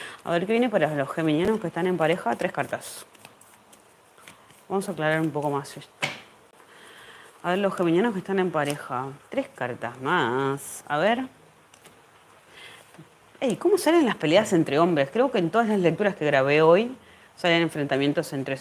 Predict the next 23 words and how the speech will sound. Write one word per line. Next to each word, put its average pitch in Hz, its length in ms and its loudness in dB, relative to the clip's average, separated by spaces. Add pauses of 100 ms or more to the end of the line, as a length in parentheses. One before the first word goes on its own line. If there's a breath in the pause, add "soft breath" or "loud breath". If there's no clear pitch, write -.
entre 143 280 -4
hombres. 127 560 -2 (320 loud breath)
Puede 403 120 0
ser, 262 360 0
en, 214 160 0
en, 220 320 0
acá 208 240 0
sale 349 220 2
en 220 120 2
pareja. 151 400 2
Bueno, 143 260 2
puede 175 140 2
ser 220 140 -2
una 190 160 4
pareja 156 320 2
de 143 140 2
hombres 139 340 0
también, 135 480 -2
¿no? 233 200 -2 (2000 loud breath)
Energía 254 380 0
femi-, 220 400 0
eh, 175 140 6
masculina, 214 960 6